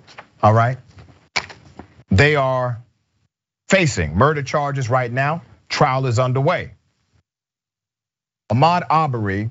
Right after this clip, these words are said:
was killed for jogging while black. He was chased down. They had a plan. They even admit they had a plan, because as soon as they saw him jogging through the neighborhood,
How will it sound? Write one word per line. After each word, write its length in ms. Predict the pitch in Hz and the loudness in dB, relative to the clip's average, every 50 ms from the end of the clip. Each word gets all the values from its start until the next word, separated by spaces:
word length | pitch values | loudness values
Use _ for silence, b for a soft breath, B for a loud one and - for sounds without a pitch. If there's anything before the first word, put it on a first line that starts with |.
| - - | -10 -4
was 220 | - 117 117 101 | -2 0 0 0
killed 640 | - - - - 202 185 151 120 92 92 104 120 135 - - _ _ _ _ _ _ _ _ _ _ _ _ _ _ _ _ _ - - | -2 -2 0 2 2 2 2 0 0 -2 -2 -4 -6 -8 -14 _ _ _ _ _ _ _ _ _ _ _ _ _ _ _ _ _ -8 0
for 120 | - 147 | 2 2
jogging 520 | 131 104 98 151 151 156 160 151 160 160 151 | 4 4 4 2 2 2 0 -2 -2 -2 -2
while 240 | 135 131 131 139 135 | -2 -2 -2 -4 -6
black. 520 | 113 113 101 92 73 64 - - - - _ _ b b b b b b b b _ - | -8 -6 -6 -6 -8 -8 -14 -20 -20 -20 _ _ b b b b b b b b _ 0
He 80 | - 127 | 0 2
was 160 | 117 113 98 | 2 2 0
chased 440 | - - - 175 165 185 - - - | 0 2 2 2 2 2 -2 -4 -2
down. 420 | 151 139 131 127 120 120 120 127 - 131 | -2 -2 -2 -4 -6 -8 -8 -10 -8 -4
They 140 | 120 117 | -4 -2
had 280 | 107 98 135 143 160 170 | -2 0 0 0 -2 -2
a 80 | 196 151 | -6 -6
plan. 600 | - - 165 156 147 127 117 117 131 175 208 - _ _ _ _ _ _ _ _ _ _ _ _ _ _ _ _ _ _ _ _ _ _ _ _ _ - | -6 -4 -2 -2 0 0 -2 -2 -4 -4 -6 -10 _ _ _ _ _ _ _ _ _ _ _ _ _ _ _ _ _ _ _ _ _ _ _ _ _ 0
They 140 | 156 190 | 2 2
even 140 | 226 214 214 | 4 4 2
admit 320 | 208 185 175 190 214 175 139 | 2 2 0 -2 -2 -2 -4
they 100 | 147 135 | -6 -4
had 200 | 139 127 120 113 | -4 -4 -4 -6
a 40 | |
plan, 460 | 104 - - 131 120 101 85 80 71 - - _ _ _ _ _ _ | -8 -8 -6 -6 -4 -4 -6 -8 -10 -12 -16 _ _ _ _ _ _
because 300 | - 135 147 175 175 151 | 0 2 4 4 2 2
as 100 | 143 135 | -2 0
soon 200 | 143 196 220 214 | 0 2 2 2
as 80 | 196 175 | 0 0
they 140 | 143 190 190 | -2 -2 -2
saw 240 | - 190 190 190 | -2 -4 -4 -4
him 200 | 180 180 196 175 | -4 -6 -4 -2
jogging 340 | 143 175 180 196 190 180 175 | -2 -2 -2 -4 -4 -8 -8
through 120 | 143 190 185 | -6 -6 -4
the 100 | 170 175 | -2 -2
neighborhood, 560 | 180 202 202 170 170 156 160 160 175 196 | -2 -2 0 -2 -2 -2 -2 -2 -2 -4